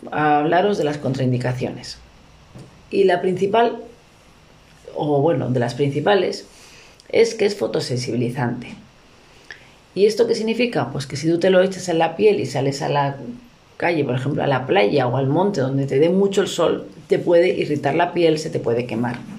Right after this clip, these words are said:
Con lo cual, procurar no, no utilizarlo justo antes de exponeros al sol, ¿vale? Luego tiene otra, o-, otra contraindicación bastante potente, que lo tiene solamente el aceite esencial,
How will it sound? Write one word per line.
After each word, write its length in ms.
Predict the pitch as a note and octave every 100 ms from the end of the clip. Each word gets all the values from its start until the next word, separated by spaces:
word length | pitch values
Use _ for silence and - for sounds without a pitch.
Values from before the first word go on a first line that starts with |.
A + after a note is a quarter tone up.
| - - - -
Con 140 | F3+
lo 140 | F#3 E3
cual, 180 | F3
procurar 720 | - G3 F3 E3 E3+ - - - - - -
no, 260 | E3+ F#3 F#3 - -
no 420 | F#3 F3+ F3+ F3+
utilizarlo 540 | F#3 G3 F3 E3+ E3 F3+
justo 380 | F#3+ F#3 -
antes 260 | D#3+ D#3+ D#3
de 60 | D3
exponeros 640 | - B2+ B2+ C#3+ D3 - -
al 160 | A#2+
sol, 280 | A#2+ - - - - -
¿vale? 380 | C3 A#2+ C3+ - - - - - - - - - - - - -
Luego 200 | F#3 A#3
tiene 160 | B3+
otra, 260 | B3 A#3+ G#3
o-, 1080 | F3+ E3 D#3 C#3+ - - - - - D#3+ D#3 - - -
otra 240 | - F#3+ G3
contraindicación 640 | G3+ F3 D#3+ D3+ D3+ F3+
bastante 380 | F3+ - D#3+ F3+
potente, 560 | C#3+ D3 D#3+ D#3 D#3 - - -
que 80 | D#3+
lo 120 | D#3
tiene 240 | F#3+ A#3 B3+
solamente 720 | A3+ G#3+ G#3 G#3 A3+ - -
el 80 | D3+
aceite 300 | D#3 E3+ F#3
esencial, 580 | - D3+ - D3 -